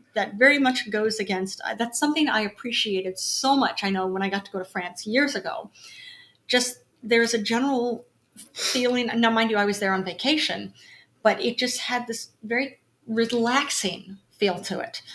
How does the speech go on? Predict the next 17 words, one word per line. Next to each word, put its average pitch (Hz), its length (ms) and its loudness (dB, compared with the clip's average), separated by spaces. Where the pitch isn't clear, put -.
And 208 220 2
for 208 60 -4
that 220 180 6
matter, 208 200 4
you 202 180 0
know, 196 300 0
in 226 220 -2
the 226 60 4
middle 240 240 2
of 233 80 -2
the 220 120 2
afternoon, 214 760 -2
everybody 220 560 4
was, 202 380 -2
you 269 60 0
know, 262 120 0
having 247 460 -2